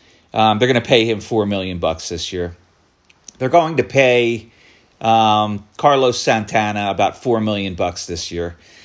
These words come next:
'cause you're probably gonna get rid of him July thirtieth, you know? So even if you sign him to a six point eight million dollar contract, you're not gonna pay all that contract. And then the other guys,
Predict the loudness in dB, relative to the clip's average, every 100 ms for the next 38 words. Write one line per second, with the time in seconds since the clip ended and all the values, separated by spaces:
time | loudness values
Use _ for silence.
0 | -20 _ 0 0 -2 2 2 2 0 2
1 | 2 4 4 4 2 -4 -6 -4 -2 0
2 | -2 -2 -2 -2 -6 -8 -14 -10 -4 -4
3 | -6 _ _ _ _ -20 -20 -20 -2 4
4 | 6 6 2 0 0 2 2 2 0 0
5 | 0 2 0 0 -4 -2 0 0 -4 -4
6 | -2 -2 0 2 0 -2 -4 -4 -2 -4
7 | -2 -2 0 0 -2 -6 0 2 2 0
8 | -4 -8 -8 -8 -8 -8 -8 -8 -14 -20
9 | _ _ _ _ _ -20 -20 _ _ -2
10 | 2 4 4 4 2 0 -2 -2 0 2
11 | 2 4 4 4 4 2 0 -6 -10 -14